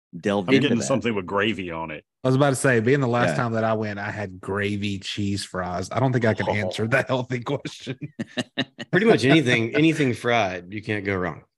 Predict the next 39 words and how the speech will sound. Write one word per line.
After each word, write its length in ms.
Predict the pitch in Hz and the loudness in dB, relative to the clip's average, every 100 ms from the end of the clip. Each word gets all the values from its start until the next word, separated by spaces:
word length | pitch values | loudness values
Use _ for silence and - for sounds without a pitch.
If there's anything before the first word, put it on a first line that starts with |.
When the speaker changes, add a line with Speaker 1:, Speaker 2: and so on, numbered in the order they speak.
| _ | _
Speaker 3:
Yeah. 260 | 127 110 85 - - | -2 -2 -4 -14 -6
Speaker 1:
No, 520 | 95 110 104 73 78 _ _ | -2 0 -2 -4 -12 _ _
no, 320 | - 82 78 71 | -8 -6 -6 -4
Speaker 4:
Yeah. 220 | 98 82 | -4 -2
Speaker 1:
no. 140 | 82 82 | -2 0
They 80 | 151 | 2
do 100 | - | 0
a 40 | |
good, 60 | 107 | 2
they 240 | 139 143 | 0 2
do 60 | 135 | 0
a 40 | |
Speaker 4:
And, 80 | 87 | 0
Speaker 1:
great 160 | 87 | -4
job. 160 | - - | -6 -4
Speaker 4:
and, 680 | 143 - - - - - 190 | -4 -4 -12 -16 -18 -12 -6
<laughs> 40 | |
and 140 | - 135 | 0 2
those, 240 | 180 170 | 4 2
and, 140 | - - | 0 -2
Speaker 2:
Yeah. 60 | 127 | -2
Speaker 4:
and 100 | 139 | -2
that, 240 | 208 113 | -4 -2
that, 180 | 143 165 | -2 0
uh, 300 | 120 98 92 | 0 0 -4
that 260 | 101 131 - _ _ _ _ _ | -6 -8 -8 _ _ _ _ _
I, 120 | 101 101 - | -8 -8 -4
I, 140 | 104 101 | -6 -4
I, 200 | 101 92 - - | -6 -6 -8 -10
I 100 | 95 | -6
joke 320 | 95 131 165 | 0 2 2
about 320 | 98 98 95 | -2 -4 -4
the 280 | 98 90 87 _ _ - | -6 -8 -10 _ _ -2
fried 280 | 120 117 | 0 2
chicken 280 | 98 120 95 | 0 -6 -8
salad, 360 | - 113 127 95 | -6 -4 -4 -2
but 100 | 104 | -4
it's 160 | 98 - | -6 -8
awesome 500 | - 127 143 90 90 | -2 -2 -2 -8 -12